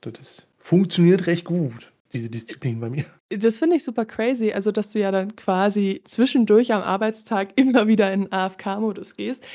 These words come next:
Speaker 2: Irgendwie finde ich das richtig cool, aber ich habe das auch mal für mich ausprobiert. Wir hatten ja schon ein, zwei Mal auch, äh, privat darüber gesprochen. Und
Speaker 1: Mhm.
Speaker 2: wenn ich da mal wieder so eine Phase hatte, wo ich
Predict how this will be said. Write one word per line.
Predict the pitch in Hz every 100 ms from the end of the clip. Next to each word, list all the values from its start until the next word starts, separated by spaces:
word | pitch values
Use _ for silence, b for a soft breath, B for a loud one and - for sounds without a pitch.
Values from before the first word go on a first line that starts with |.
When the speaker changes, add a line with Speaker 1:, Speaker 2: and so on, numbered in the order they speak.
| 339 -
Speaker 2:
Irgendwie | 330 320
finde | 311 269
ich |
das | - 226
richtig | 254 - 220 - -
cool, | 262 277
aber | - 208 208 196 233 247 b b
ich | -
habe | 233 240
das | -
auch | - 240
mal | 247 208
für | -
mich | 202 262 -
ausprobiert. | 190 185 - 185 180 190 226 -
Wir | 214
hatten | 190 190
ja | 180
schon | - 190
ein, | 190
zwei | 180 190
Mal | 185 180 180
auch, | 180 180 -
äh, | 185 180 185 B -
privat | 247 208 226 -
darüber | 220 185 180
gesprochen. | 180 - - 180 202 226 285 B B _ _ -
Und | 131 117
Speaker 1:
Mhm. |
Speaker 2:
wenn | 208
ich | 220
da | 214
mal | 202 190
wieder | 202 208
so | 202
eine | 196
Phase | 202 196 214 214
hatte, | 202 190
wo | 190
ich | -